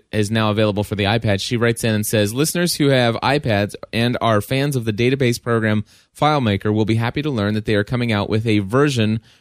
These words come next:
f-, of FileMaker for the iPad. This is welcome news, as FileMaker takes advantage of Macs being much more intuitive than other databases and, uh, on other formats. FileMaker is available in most O S formats,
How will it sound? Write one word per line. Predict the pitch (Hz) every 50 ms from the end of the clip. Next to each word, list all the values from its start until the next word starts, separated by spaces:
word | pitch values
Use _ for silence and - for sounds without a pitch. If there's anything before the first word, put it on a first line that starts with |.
| _ _
f-, | _ - - - -
of | 107 110 107 104 -
FileMaker | - 139 131 156 165 147 117 107 98 - 113 107
for | - - 107
the | 98 98
iPad. | 107 135 147 - - 95 67 - - - _ _ _ _ _
This | 131 123 -
is | 120 113 113
welcome | 120 123 139 - 165 151
news, | 139 127 123 135 135
as | 123 107 -
FileMaker | - 135 151 180 165 147 127 113 - 123
takes | - 135 123 110 -
advantage | 117 104 113 110 107 110 104
of | 110 101
Macs | 110 120 123 123 131 - -
being | - 123 117 113 113 110 110 113
much | 123 135 - - -
more | 127 120 117 104
intuitive | 107 104 - - 147 143 127 107 104 101 104 - _ _ _ _ _ _ -
than | 120 120 -
other | - 120 120 123 117
databases | 113 120 120 123 131 135 110 113 101 95 - - 101 101 101 - -
and, | 107 107 107 104 - -
uh, | 92 107 - - _
on | 110 107 107 -
other | - 104 98 98 95
formats. | - - 151 160 151 131 98 73 - - - - - _ _ _ _ _
FileMaker | 131 139 147 151 143 139 131 123 - 127 107 110
is | 113 113
available | 110 107 113 110 107 98 104 110 -
in | - 101 101 101 101
most | 101 110 127 131 120 101 98 - - - - - - _ _ _ _ _ _ _ _ _
O | 104 110 110 110 113 113 -
S | - 95 92 90 92 - -
formats, | - - 113 123 123 113 101 90 90 90 - -